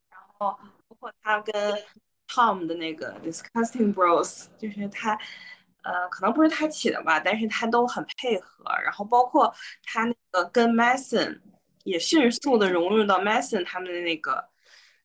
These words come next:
那个非常直男癌、非常，嗯，toxic 的那样的一个环境当中。然后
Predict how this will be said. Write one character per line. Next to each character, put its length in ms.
那 180
个 140
非 160
常 480
直 180
男 160
癌、 240
非 140
常， 280
嗯， 180
toxic 520
的 100
那 100
样 180
的 60
一 60
个 100
环 300
境 220
当 220
中。 200
然 180
后 160